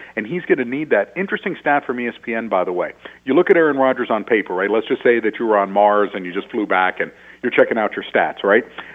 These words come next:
Nineteen touchdowns, one interception. That's great, right?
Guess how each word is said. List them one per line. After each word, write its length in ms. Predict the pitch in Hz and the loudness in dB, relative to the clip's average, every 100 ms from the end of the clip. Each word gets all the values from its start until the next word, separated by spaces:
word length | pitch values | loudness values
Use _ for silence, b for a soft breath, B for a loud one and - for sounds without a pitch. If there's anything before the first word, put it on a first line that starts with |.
| B | B
Nineteen 640 | 135 143 190 214 233 202 | 0 4 4 2 0 0
touchdowns, 640 | - 151 - - 123 120 117 - | 4 2 4 2 4 2 -2 -8
one 400 | - 113 127 160 | -6 -2 4 4
interception. 640 | 160 147 - 123 - 92 104 | 4 0 4 2 2 -4 -4
That's 180 | 147 | -6
great, 340 | - 247 226 113 | 0 4 4 4
right? 300 | 107 139 | 4 4